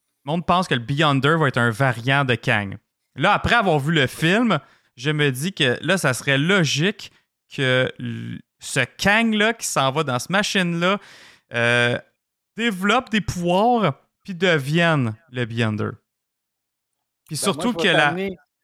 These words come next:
Speaker 2: je vais t'amener une autre rumeur.
Speaker 1: Vas-y.
Speaker 2: Tu, tu me fais penser à,
Speaker 1: Ouais.
Speaker 2: à quelque chose d'autre.
Speaker 1: Vas-y.
Speaker 2: Dans les comic books, Kang est mort à un moment donné et c'est le Beyonder qui a ressuscité Kang
Speaker 1: Mm-hmm.
Speaker 2: pour le Secret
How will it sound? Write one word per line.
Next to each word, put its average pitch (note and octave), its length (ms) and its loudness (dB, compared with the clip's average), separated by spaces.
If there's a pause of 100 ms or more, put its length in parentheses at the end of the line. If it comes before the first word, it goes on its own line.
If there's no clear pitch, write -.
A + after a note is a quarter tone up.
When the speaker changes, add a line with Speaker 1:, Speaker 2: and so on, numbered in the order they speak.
Speaker 2:
je - 100 -10
vais C#3+ 80 -4
t'amener F3+ 380 -2
une F3 100 -6
autre G3 220 -4
rumeur. D#3+ 560 -6
Speaker 1:
Vas-y. A#2+ 300 -10 (160)
Speaker 2:
Tu, A2+ 120 -20
tu - 140 -20
me A2 40 -20
fais D#3+ 180 -8
penser E3 640 -10
à, A2+ 320 -14
Speaker 1:
Ouais. C3 100 -10
Speaker 2:
à B2 60 -12
quelque - 240 -10
chose B2 280 -10
d'autre. D3+ 280 -6
Speaker 1:
Vas-y. A2+ 200 -16 (200)
Speaker 2:
Dans D3 200 0
les A3 120 -6
comic E3+ 340 -6
books, C#3+ 580 -12 (1080)
Kang G3 320 -4
est D#3+ 120 -10
mort D3+ 360 -6
à - 20 -10
un C3 40 -12
moment B2+ 300 -14
donné B2 460 -16 (560)
et B2 80 -16
c'est - 180 -16
le C#3+ 140 -8
Beyonder F3 800 -10
qui - 100 -18
a B2 60 -12
ressuscité B2 640 -18
Kang A#2+ 440 -18 (320)
Speaker 1:
Mm-hmm. A#2+ 300 -14 (480)
Speaker 2:
pour E3 320 -8
le C#3 260 -8
Secret C#3+ 460 -14